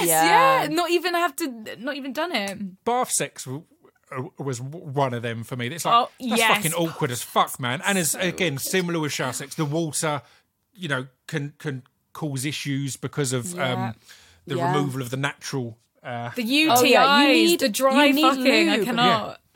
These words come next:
Speaker 3: Yeah.
Speaker 2: Yeah,
Speaker 3: Yeah.
Speaker 2: you
Speaker 1: Lube
Speaker 2: need lube.
Speaker 1: is a shower thing as
Speaker 2: And
Speaker 1: well.
Speaker 2: the position,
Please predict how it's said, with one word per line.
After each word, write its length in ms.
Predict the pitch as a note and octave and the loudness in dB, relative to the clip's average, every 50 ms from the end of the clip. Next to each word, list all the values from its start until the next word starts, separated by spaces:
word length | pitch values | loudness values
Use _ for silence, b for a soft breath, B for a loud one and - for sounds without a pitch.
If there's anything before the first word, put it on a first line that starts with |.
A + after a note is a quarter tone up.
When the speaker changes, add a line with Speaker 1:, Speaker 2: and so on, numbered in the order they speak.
| _ - | _ -12
Speaker 3:
Yeah. 80 | A3 G#3 | -10 -8
Speaker 2:
Yeah, 380 | G#3 G3+ G#3 G3+ G3+ G3+ G2+ C#3 | -6 -4 -4 -4 -4 -4 -4 -4
Speaker 3:
Yeah. 120 | D3 C3+ A2+ - - | -6 -6 -8 -10 -10
Speaker 2:
you 160 | G3 G3 G#3+ | -8 -4 -2
Speaker 1:
Lube 260 | A#3+ C4 C#4 C#4 A3+ | -2 0 0 -2 -2
Speaker 2:
need 60 | G3 F#3+ F#3+ F#3+ F#3+ F#3 F3+ | -4 -6 -6 -6 -8 -8 -8
lube. 220 | F#3 F#3+ G3 - _ _ _ _ _ _ | -12 -16 -20 -20 _ _ _ _ _ _
Speaker 1:
is 340 | A3 A#3+ B3 B3+ A#3+ - - - | 4 4 4 4 2 -2 -2 -4
a 60 | - A#3 | -4 -2
shower 380 | - A#3 A3+ C#4+ G4 F4+ D4+ | 0 2 2 4 4 4 2
thing 500 | - - G3+ E3+ D#3 D#3 - - - - | 0 0 -2 -2 -2 -4 -6 -8 -8 -4
as 80 | G3+ - | -2 0
Speaker 2:
And 80 | E4 A#3+ | 2 4
Speaker 1:
well. 160 | B3 D4+ D4+ | 4 4 4
Speaker 2:
the 80 | B3+ - | 4 0
position, 800 | F4 F#4 - F4+ G4+ G#4+ - - D#4 C4+ A#3 G3+ F#3 F3+ F3 | -2 -2 0 0 0 0 0 0 2 2 2 0 -2 -4 -8